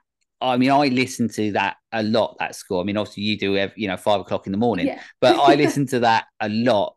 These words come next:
Speaker 1: because I'm blown away by, one, obviously not how in well it fits the movie and fits the scene and what they're trying to portray in the movie, but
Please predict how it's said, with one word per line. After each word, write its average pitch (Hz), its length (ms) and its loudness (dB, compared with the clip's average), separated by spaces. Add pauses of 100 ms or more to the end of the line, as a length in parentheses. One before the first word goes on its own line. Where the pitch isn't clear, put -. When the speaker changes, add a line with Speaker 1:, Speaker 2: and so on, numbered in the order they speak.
Speaker 1:
because 120 420 -4
I'm 117 220 -2
blown 123 300 2
away 110 360 2
by, 104 240 0
one, 110 340 0
obviously 104 240 -6
not 107 240 -4
how 107 240 0
in 104 140 -2
well 104 280 0
it - 120 -12
fits - 260 -8
the 107 100 -6
movie 101 340 -2
and 98 120 -8
fits - 280 -8
the 107 80 -10
scene 101 480 -4 (480)
and 101 280 -4
what 113 200 -4
they're 113 100 0
trying 104 240 -2
to 104 60 -4
portray 104 560 -2
in 98 100 -4
the 107 80 -2
movie, 117 480 0
but 104 400 0